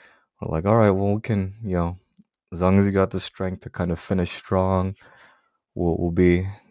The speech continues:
in good shape." Uh, like, my goal was to kinda get her, like, in that six hundred pound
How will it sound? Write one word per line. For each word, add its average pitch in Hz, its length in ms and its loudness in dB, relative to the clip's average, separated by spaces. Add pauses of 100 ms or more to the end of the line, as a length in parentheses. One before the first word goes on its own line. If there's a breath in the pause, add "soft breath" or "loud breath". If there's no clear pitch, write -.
(160)
in 90 120 -8
good 92 200 2
shape." 95 460 2 (560)
Uh, 65 360 -6
like, 69 280 -10 (580)
my 95 220 2
goal 82 460 2
was 80 200 -2
to - 100 -14
kinda 85 380 -2
get 82 240 -2
her, 92 180 -2
like, 85 240 -2
in 85 120 -4
that 80 200 -2
six - 280 -8
hundred 90 320 0
pound 87 440 0